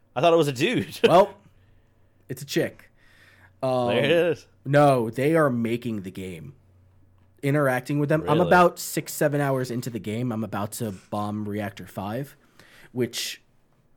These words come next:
Speaker 2: if you compare that to what went on in the actual game, uh,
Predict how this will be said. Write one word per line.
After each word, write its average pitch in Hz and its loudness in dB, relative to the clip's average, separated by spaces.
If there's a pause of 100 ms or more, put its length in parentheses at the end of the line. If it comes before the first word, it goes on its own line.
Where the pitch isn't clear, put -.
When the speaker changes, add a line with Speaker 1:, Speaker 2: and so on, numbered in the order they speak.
(320)
Speaker 2:
if 127 -4
you 123 -2
compare 123 -2
that 127 -4
to 117 -6
what 113 -2 (300)
went 120 -4
on 120 -4
in 113 -6
the 104 -6
actual 104 -8
game, 117 -6 (680)
uh, 104 -6